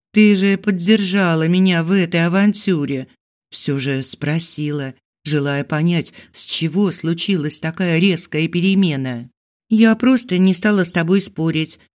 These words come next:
видела, что бесполезно, и вообще, ты в последнее время вредная какая-то». «И ты это заметила», тяжело вздохнула, снимая с подноса кружку с горячим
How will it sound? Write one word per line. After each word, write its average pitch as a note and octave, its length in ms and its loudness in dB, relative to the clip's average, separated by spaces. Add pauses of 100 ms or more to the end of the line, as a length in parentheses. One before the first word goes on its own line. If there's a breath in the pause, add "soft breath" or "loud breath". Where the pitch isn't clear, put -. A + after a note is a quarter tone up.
(100)
видела, E3+ 580 2
что D#3 300 -4
бесполезно, E3+ 1040 0 (260)
и E3+ 80 2
вообще, D#3+ 500 -6 (160 soft breath)
ты F#3+ 80 2
в F3 100 -2
последнее E3+ 520 -2
время F3 360 0 (200 soft breath)
вредная C#3+ 540 0
какая-то». B2+ 800 -6 (520)
«И G3+ 160 6
ты A3 320 8
это E3+ 240 0
заметила», D#3 1040 0 (260)
тяжело D#3+ 460 -2
вздохнула, C#3+ 880 -4 (220)
снимая D3+ 500 -2
с - 80 -8
подноса D3 560 -4
кружку D#3+ 640 -4 (180 loud breath)
с C3+ 140 -12
горячим D3+ 720 -2